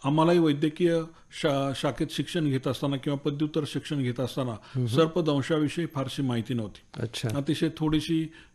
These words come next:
Speaker 1: theoretical माहिती,
Speaker 2: हम्म.
Speaker 1: ज्ञान होतं, परंतु प्रॅक्टिकल ज्ञान, ज्ञान खूप कमी होतं.
Speaker 2: हम्म.
Speaker 1: त्यामुळं ग्रामीण भागामध्ये उपचार करताना आम्हा-, आम्हाला सुद्धा एक प्रकारचा तणाव असायचा, संभ्रमित अवस्था असायची की
Speaker 2: हम्म.
Speaker 1: रुग्णाला किती को-, प्रमाणात लस दिली पाहिजे,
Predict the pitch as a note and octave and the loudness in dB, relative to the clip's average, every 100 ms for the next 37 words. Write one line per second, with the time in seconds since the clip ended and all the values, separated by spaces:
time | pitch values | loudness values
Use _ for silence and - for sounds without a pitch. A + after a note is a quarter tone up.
0 | - D3 D3 D3+ D3+ D3 C3 B2+ C3+ A#2 | -2 2 2 2 0 2 2 0 0 -2
1 | A#2+ - B2+ A#2 C#3 C#3+ C3 C#3+ D3 D3+ | -4 -4 0 2 4 4 2 0 0 -2
2 | D#3 D#3 C3+ A2+ D#3 D3 C#3 C3 C3+ B2+ | -2 -2 -4 -2 -2 0 0 0 -2 -2
3 | C3 C3+ C3+ D3 - C3 C3 A#2+ - - | -2 -2 -4 -8 -4 0 0 -2 -6 -20
4 | - C3+ B2 B2+ D3+ E3+ F3+ - - C3 | -6 -2 0 2 2 2 0 -4 -6 0
5 | D3 E3+ F3+ D#3+ F3 E3+ D3+ - E3 D3+ | 2 4 4 2 2 2 2 2 0 2
6 | C#3+ D3+ D3 A#2 G#2+ - - - C3 D#3 | 0 0 0 0 -6 -16 -20 -4 2 4
7 | E3 C#3 D3 E3 D#3+ E3 E3 D#3+ D#3 D3+ | 2 2 4 4 4 2 0 0 -2 -2
8 | C#3+ D3+ C#3+ C#3 C3 - A#2+ B2 A2+ C#3 | -2 -2 0 2 0 0 -2 -4 -4 0
9 | C#3+ C#3+ D3 C3+ B2 B2+ A2 A#2 - - | 2 2 0 -2 -4 -6 -8 -10 -12 -4
10 | C3 A#2 C#3+ C#3 - _ - D3 D#3+ - | 0 0 0 -2 -4 _ -4 -2 -2 0
11 | D3 C#3 C3+ B2+ - C3+ C#3 - C#3 B2+ | 0 0 -2 -2 -2 0 0 0 0 0
12 | B2+ B2+ B2 G#2+ G#2 | 0 -2 -2 -6 -8